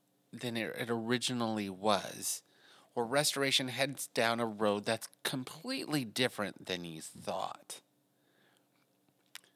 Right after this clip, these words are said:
And the reason I bring that up is that sometimes resurrec-, res-, resurrection, <laughs> restoration leads to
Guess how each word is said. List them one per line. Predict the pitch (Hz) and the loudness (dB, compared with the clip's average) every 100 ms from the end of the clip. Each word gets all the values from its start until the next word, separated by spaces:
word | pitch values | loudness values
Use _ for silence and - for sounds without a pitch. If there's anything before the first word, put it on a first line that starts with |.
| _ _ _ _ _ _ | _ _ _ _ _ _
And | 120 | -2
the | 123 | 2
reason | 135 214 247 | 2 2 4
I | 226 | 2
bring | 117 123 123 120 107 104 | 2 -2 -2 -4 -6 0
that | 110 101 - _ | 2 2 0 _
up | - 165 101 117 - _ | 0 2 2 0 -10 _
is | - 104 - - | -8 -6 -6 -4
that | 110 95 95 - | -4 0 -2 -4
sometimes | - - 147 214 - - 82 85 98 95 | -10 -8 -8 -10 -12 -12 -12 -12 -12 -12
resurrec-, | 90 98 120 107 90 82 104 - _ - - | -2 0 0 -4 -6 -4 -4 -4 _ -20 -18
res-, | 117 113 120 110 - - _ - - - - - _ | 2 6 6 4 -4 -8 _ -20 -20 -20 -20 -20 _
resurrection, | 95 92 87 80 82 82 85 117 151 - 80 76 104 - - - - 131 - - | 6 8 8 6 4 6 6 4 4 0 0 -2 -4 -4 -6 -8 -4 -2 -2 -8
<laughs> | - 156 156 147 131 120 - | -14 -10 -8 -8 -10 -12 -8
restoration | - 120 123 - 110 95 92 123 160 - - 78 92 131 - - _ _ _ _ _ _ - - | 6 8 8 6 6 4 4 4 6 6 6 4 -2 -6 -10 -20 _ _ _ _ _ _ -14 -12
leads | 92 95 104 104 110 110 - - | -8 0 2 2 2 2 0 0
to | - 85 80 87 - | -2 -2 -4 -6 -14